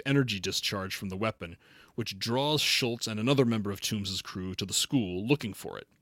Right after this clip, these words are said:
While they are there, Peter is able to place a tracker on Schultz. He and Ned monitor the tracker over the course of several hours,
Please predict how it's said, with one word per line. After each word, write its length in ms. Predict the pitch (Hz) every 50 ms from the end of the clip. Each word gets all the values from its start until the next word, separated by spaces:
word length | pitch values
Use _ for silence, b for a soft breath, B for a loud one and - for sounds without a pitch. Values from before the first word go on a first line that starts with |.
| _ _ _ b b b b b b b b b b b
While 260 | 98 107 131 165 185
they 120 | 208 185
are 140 | 170 143 123
there, 420 | 113 110 123 117 104 95 95 107 - - -
Peter 260 | - 170 180 185 170
is 100 | 143 117
able 200 | 131 139 123 120
to 80 | 104 107
place 280 | - - 131 123 107
a 60 | 98
tracker 420 | - - - 131 131 127 - 113 92
on 100 | 76 76
Schultz. 480 | - - - 76 67 - - - - - _ - b b b b b b b b b b
He 220 | b - 151 160
and 140 | 160 147 127
Ned 200 | 123 123 131 123
monitor 420 | 110 107 107 113 117 120 123 127 131
the 80 | 127
tracker 440 | 139 - - 117 110 107 - 127 110
over 120 | 107 110 101
the 80 | 110
course 320 | - - - 113 107 - 107
of 80 | 107
several 280 | - - 113 110 117 - -
hours, 360 | 95 90 85 82 87 90